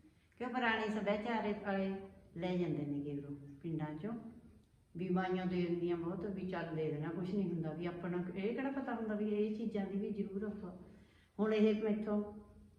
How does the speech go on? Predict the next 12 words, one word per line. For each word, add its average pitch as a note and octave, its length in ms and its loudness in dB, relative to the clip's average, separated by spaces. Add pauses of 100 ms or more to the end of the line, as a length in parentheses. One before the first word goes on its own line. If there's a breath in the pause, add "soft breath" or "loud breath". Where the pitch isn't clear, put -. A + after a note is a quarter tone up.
(180)
ਕਈ G#3+ 280 4
ਜਵਾਕ G#3+ 360 4
ਜਦੋਂ G3+ 300 4
ਨਹਾਈ A3 240 6
ਧੋਈ A#3 280 4
ਹੁੰਦੀ G#3 180 4
ਆ, F#3+ 80 4
ਉਦੋਂ F3+ 160 2
ਵੀ G#3 80 0
ਕਹਿ F#3+ 240 -2
ਦਿੰਦੇ E3 160 -2
ਨੇ - 380 -8